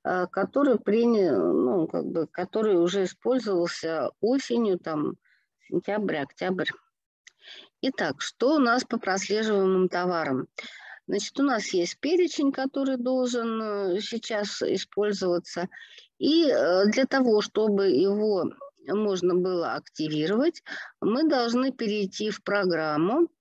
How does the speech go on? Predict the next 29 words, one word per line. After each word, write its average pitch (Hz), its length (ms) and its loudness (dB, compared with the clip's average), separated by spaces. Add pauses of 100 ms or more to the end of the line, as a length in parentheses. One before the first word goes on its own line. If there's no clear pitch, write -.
(440)
Э, 196 180 -4
я 247 200 -2
щас 220 240 -6
покажу 208 460 -4
вам 180 180 2
слайдик, 277 480 0
а 196 80 -4
потом 226 440 0
мы 226 240 0
перейдём 190 600 -2
туда 180 340 -2
вживую. 175 720 -2 (640)
Э, 190 260 0
то - 80 -2
есть 214 160 -6
первоначально 247 840 0
активировать 202 760 -4
возможность 185 720 -4
работы 180 460 -2
с 170 120 -6
блоком 196 640 2 (420)
мы 294 320 2
можем, 277 640 0
э, 220 160 -4
в 202 60 -4
разделе 208 800 -2
«Инсы 208 460 -2
и 254 380 -2
администрирование». 151 1400 -4